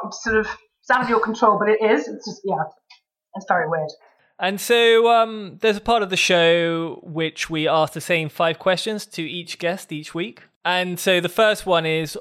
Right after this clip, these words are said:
Speaker 2: on your trips and expeditions, whether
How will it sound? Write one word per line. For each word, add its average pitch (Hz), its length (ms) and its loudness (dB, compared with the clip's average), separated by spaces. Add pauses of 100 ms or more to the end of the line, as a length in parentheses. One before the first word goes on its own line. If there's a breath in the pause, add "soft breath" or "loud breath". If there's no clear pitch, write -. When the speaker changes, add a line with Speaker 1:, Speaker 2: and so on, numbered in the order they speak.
Speaker 2:
on 208 160 2
your 196 160 2
trips - 560 0
and 156 240 0
expeditions, 160 920 -4
whether 143 380 0